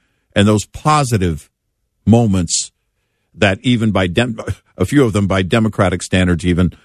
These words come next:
um, they were applauding. That was something that, again, is, is part of what's going on with the left. They can do nothing but, on,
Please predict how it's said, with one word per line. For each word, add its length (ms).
um, 540
they 200
were 160
applauding. 540
That 280
was 240
something 720
that, 360
again, 760
is, 280
is 140
part 400
of 100
what's 160
going 260
on 240
with 140
the 80
left. 460
They 140
can 160
do 160
nothing 500
but, 240
on, 180